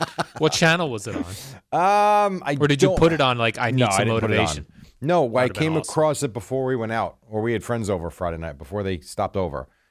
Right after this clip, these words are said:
Speaker 2: It was on T V. And it was him and Apollo Creed were running weirdly on the beach <laughs> in California, getting
Speaker 1: Yeah.
Speaker 2: ready to, to, to take on Clubber Lang. And then he got into the scene with, with Adrian, where he felt like a loser.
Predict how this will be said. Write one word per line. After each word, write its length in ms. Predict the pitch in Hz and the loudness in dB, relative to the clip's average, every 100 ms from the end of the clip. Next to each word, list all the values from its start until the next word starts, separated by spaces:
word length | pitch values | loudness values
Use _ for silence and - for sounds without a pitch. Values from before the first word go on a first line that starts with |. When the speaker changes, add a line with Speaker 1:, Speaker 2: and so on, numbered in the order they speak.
| - | -6
Speaker 2:
It 80 | 104 | -4
was 180 | 92 | -2
on 140 | 95 87 | -4 -4
T 140 | 92 | -4
V. 260 | 87 76 64 _ _ _ - | -6 -8 -14 _ _ _ -6
And 120 | 104 | -2
it 40 | 104 | 0
was 300 | 98 98 - | -2 -2 -2
him 180 | 127 | 0
and 60 | 120 | 0
Apollo 440 | - - 117 113 | -2 -2 0 0
Creed 420 | 101 - 123 101 71 | -2 -4 -2 -2 -4
were 200 | 87 90 | -6 -4
running 600 | 95 110 107 101 87 87 | -2 -2 -2 -4 -6 -4
weirdly 580 | 113 107 90 87 85 73 | -2 -2 -2 -6 -8 -10
on 120 | 87 95 | -8 -6
the 80 | |
beach 500 | 82 110 95 - - - - | -4 -4 -4 -6 -10 -10 -8
<laughs> 120 | 151 | -8
in 100 | 147 | -6
California, 680 | 107 107 101 95 104 101 85 | -6 -6 -6 -8 -6 -6 -6
getting 240 | 82 95 92 | -6 -4 -2
Speaker 1:
Yeah. 80 | 98 | 0
Speaker 2:
ready 200 | 95 87 - _ | -2 -6 -16 _
to, 80 | - | -12
to, 260 | 85 - 95 | -8 -4 -4
to 160 | 85 | -4
take 220 | 95 107 95 | -4 -4 -2
on 120 | 87 | -4
Clubber 300 | - 117 95 | -2 -2 0
Lang. 320 | 90 95 78 | 0 -2 -2
And 80 | 87 | -4
then 40 | 92 | -4
he 40 | |
got 160 | 92 95 | -4 -4
into 160 | 95 92 | -6 -8
the 100 | 85 | -8
scene 380 | - 113 107 | -8 -6 -4
with, 220 | 92 87 90 | -4 -6 -8
with 160 | 92 | -4
Adrian, 560 | 98 110 90 82 71 73 _ _ _ - | -2 -2 -4 -6 -10 -16 _ _ _ -10
where 120 | - | -4
he 140 | 95 | -4
felt 200 | 80 110 | -2 -2
like 100 | 95 | -2
a 60 | 87 | -2
loser. 500 | 87 101 82 71 | -2 -2 -2 -8